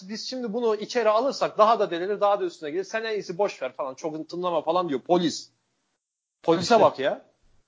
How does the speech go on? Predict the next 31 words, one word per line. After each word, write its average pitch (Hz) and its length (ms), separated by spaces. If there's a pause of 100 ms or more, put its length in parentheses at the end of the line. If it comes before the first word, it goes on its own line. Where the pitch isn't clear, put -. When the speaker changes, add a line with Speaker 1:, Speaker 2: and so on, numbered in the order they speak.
(160)
Speaker 1:
Ulan 185 240
bunu 185 100
Speaker 2:
Ya. 110 160 (140)
Speaker 1:
yani 175 280
sokaktaki 208 560
adam 269 200
da 285 60
aynı 262 160
şeyi 220 160
söyler. 147 340
Dingil 170 380
yani. 117 320 (1200)
Speaker 2:
Ya 131 240
bozuk 185 300
temele 202 360
Speaker 1:
Ama 220 120
Speaker 2:
düzgün 165 220
çivi 208 300
çakılmıyor 170 540
olaya 104 280
abi. 87 220 (460)
Ya 139 140
temel 160 240
o 175 80
kadar 185 260
bozuldu 185 300
ki, - 80
o 139 80
kadar 185 140
yozlaştı 160 440
ki. 120 260